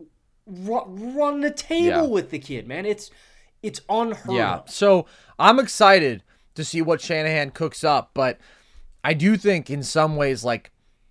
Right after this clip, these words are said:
Speaker 2: simplicity is best here, right? Lean on your bread and butter. Run the damn football. Put the ball in Christian McCaffrey's
Speaker 1: Mm-hmm.
Speaker 2: hands. And then it's gonna be about hitting those shot plays in certain spots because this Niners offense,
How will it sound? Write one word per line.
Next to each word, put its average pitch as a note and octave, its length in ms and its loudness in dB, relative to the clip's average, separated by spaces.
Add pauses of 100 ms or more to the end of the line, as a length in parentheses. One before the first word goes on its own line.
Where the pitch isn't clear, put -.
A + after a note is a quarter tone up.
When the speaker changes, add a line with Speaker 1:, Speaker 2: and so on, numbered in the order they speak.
(120)
Speaker 2:
simplicity C#3+ 680 -4
is B2 120 -6
best A#2 340 -4
here, F2+ 200 -10
right? A2 300 -4
Lean B2+ 300 -8
on C#3+ 140 -2
your C#3+ 100 -4
bread B2 220 -4
and A#2+ 100 -8
butter. F#2+ 380 -6
Run A#2 340 -4
the C#3+ 80 -4
damn C3 280 -4
football. G2 540 -8
Put C#3 180 -8
the D3+ 80 -6
ball C3 220 0
in C3+ 60 -8
Christian B2+ 340 -8
McCaffrey's A#2 500 -2
Speaker 1:
Mm-hmm. C3 80 -6
Speaker 2:
hands. F#2+ 300 -6
And A2 160 -8
then C3 140 -4
it's C3 140 -8
gonna C3+ 200 -8
be C3 160 -6
about B2+ 260 -2
hitting C3+ 260 -8
those B2+ 160 -6
shot C3 320 -4
plays C#3 280 -6
in A#2 80 -12
certain C#3 300 -8
spots D3+ 400 2
because A#2+ 340 -8 (440)
this A2 200 -8
Niners D#3+ 380 0
offense, D#3+ 560 2